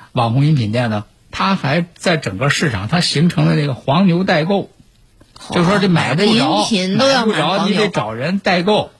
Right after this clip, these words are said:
Speaker 2: 哦。
Speaker 1: 说就是在这个开业当天的上午，就有，有这个代购，
Speaker 2: 嗯。
Speaker 1: 拿着这个饮品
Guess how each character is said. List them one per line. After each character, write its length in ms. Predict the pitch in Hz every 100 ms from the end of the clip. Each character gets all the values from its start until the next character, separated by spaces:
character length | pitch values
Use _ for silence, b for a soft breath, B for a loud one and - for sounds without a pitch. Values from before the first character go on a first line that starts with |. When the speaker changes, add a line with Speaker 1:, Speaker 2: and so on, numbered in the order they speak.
| _
Speaker 2:
哦。 800 | - 247 269 269 254 233 202 165
Speaker 1:
说 220 | 220 226
就 240 | 220 254 208
是 100 | 202
在 220 | - 180
这 140 | 185
个 480 | 160 160 156 151 151
开 240 | 147 202 208
业 260 | 208 156
当 200 | 175 190
天 160 | 180 185
的 120 | 175
上 240 | 185 156
午， 380 | 110 78 110 135 B B B
就 240 | - 214
有， 340 | 190 131 107 - _ _ _
有 320 | 165 120 101
这 200 | 160 190
个 120 | 160
代 260 | 156 190 170
购， 280 | 185 160 - - _
Speaker 2:
嗯。 320 | 254 254 196
Speaker 1:
拿 320 | - 131 147 226
着 140 | 220
这 100 | 185
个 100 | 165
饮 220 | 147 165
品 380 | 170 113 98